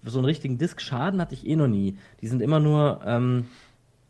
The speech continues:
so die, die Platten haben ja noch so eine Vorabüberwachung. Wenn, wenn sie merken,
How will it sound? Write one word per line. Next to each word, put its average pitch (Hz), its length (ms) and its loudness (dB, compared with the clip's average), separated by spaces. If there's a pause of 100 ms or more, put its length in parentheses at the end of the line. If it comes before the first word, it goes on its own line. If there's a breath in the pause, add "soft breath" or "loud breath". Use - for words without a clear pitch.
(1120)
so 120 100 0
die, 120 200 0
die 120 100 -4
Platten 139 300 4
haben 127 100 6
ja 120 60 4
noch 117 100 2
so 135 100 -2
eine 117 120 2
Vorabüberwachung. 120 1080 0
Wenn, 107 280 -4
wenn 101 120 -4
sie 107 120 -6
merken, 120 520 -2